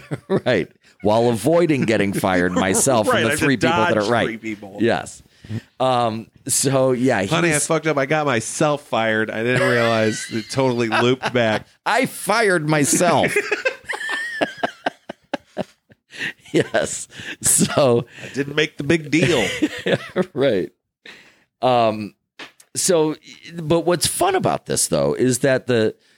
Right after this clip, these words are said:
Speaker 1: the speed of it is, it, it, it clips along, because then we move on to,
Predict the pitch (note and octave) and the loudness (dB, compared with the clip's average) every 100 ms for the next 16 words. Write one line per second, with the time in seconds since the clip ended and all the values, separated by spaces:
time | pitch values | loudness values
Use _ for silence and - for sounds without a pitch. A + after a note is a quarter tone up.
0 | _ _ _ _ - B2 - - - A#3 | _ _ _ _ -2 0 2 -2 0 0
1 | G#3+ B2 F#2+ F#2 - C3+ C3 - - - | 2 2 0 -2 -2 0 2 0 -4 -2
2 | D3+ - D3 - D#3 - C#4+ - - A2+ | -4 -2 -4 -4 -6 -2 -2 -2 0 0
3 | F#2 D2 C#2+ A#2+ - C3 B2 A2+ - A#2 | 0 -2 -2 -4 0 0 2 0 -2 -2
4 | C3+ D#3+ F#3+ D3+ C3 C3 A2 G#2+ G#2 G#2+ | 0 0 2 2 2 0 2 0 0 -2
5 | - G#2+ F#2+ F#2 F#2 F2+ | -2 0 2 4 2 0